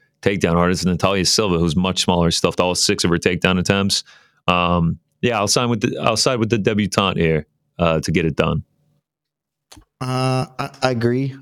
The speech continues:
Speaker 2: I just don't have any bets. Um, I, I just don't feel confident enough to, to bet on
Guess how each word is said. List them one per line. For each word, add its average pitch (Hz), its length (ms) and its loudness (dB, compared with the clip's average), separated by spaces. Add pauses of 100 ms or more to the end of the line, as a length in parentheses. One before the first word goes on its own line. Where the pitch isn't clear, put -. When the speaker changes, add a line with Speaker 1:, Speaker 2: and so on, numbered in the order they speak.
Speaker 2:
I 110 100 2
just 104 180 0
don't 98 160 0
have 90 140 2
any 87 100 4
bets. - 520 -2 (180)
Um, 92 500 0 (460)
I, 90 500 2 (500)
I 104 140 0
just 90 180 -2
don't 87 180 0
feel 85 200 0
confident 85 540 0
enough 85 260 0
to, - 280 0
to - 180 -2
bet 85 360 -2
on 85 380 2